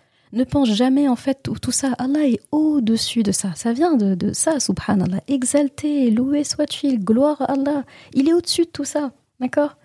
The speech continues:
Il est vraiment à la surface de tout ça. Donc, Allah ne se sentira jamais, jamais menacé parce que des gens, en fait, ont choisi, euh, de lui associer.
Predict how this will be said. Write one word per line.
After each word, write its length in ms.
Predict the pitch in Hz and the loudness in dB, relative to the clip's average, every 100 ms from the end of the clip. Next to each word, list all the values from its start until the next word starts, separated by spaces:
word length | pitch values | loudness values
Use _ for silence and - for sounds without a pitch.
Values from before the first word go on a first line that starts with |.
| _ | _
Il 100 | 254 | 0
est 60 | 254 | 2
vraiment 400 | 226 240 277 294 | 2 2 4 6
à 80 | 269 | 4
la 80 | 247 | 2
surface 500 | - - - 247 220 | 0 -4 -2 -2 0
de 100 | 160 | -2
tout 120 | 180 | -2
ça. 220 | - - _ _ _ _ _ _ _ _ _ _ | -4 -4 _ _ _ _ _ _ _ _ _ _
Donc, 400 | 220 226 - - _ _ _ _ | -2 -2 -4 -20 _ _ _ _
Allah 260 | 233 226 277 | -2 0 0
ne 100 | 226 | 0
se 160 | - | 0
sentira 540 | 202 208 190 208 208 202 | 0 0 -2 -2 0 0
jamais, 960 | 175 175 220 220 220 220 214 196 170 - - | 0 0 0 0 0 0 0 0 -2 -8 -6
jamais 440 | 180 233 220 220 | -2 0 2 2
menacé 600 | 202 196 190 - 214 208 | 2 2 0 -2 0 -2
parce 280 | - 220 - | 0 -2 0
que 100 | 240 | -2
des 180 | 208 196 | 0 0
gens, 220 | 208 220 | 2 0
en 60 | |
fait, 340 | 202 214 208 - - | 0 0 -2 -4 -4
ont 80 | |
choisi, 540 | 185 - 208 175 202 196 _ 196 | -4 0 0 2 0 -2 _ -4
euh, 80 | |
de 120 | 196 202 | 0 2
lui 180 | 190 | 2
associer. 420 | 185 202 - 175 | 2 0 0 -2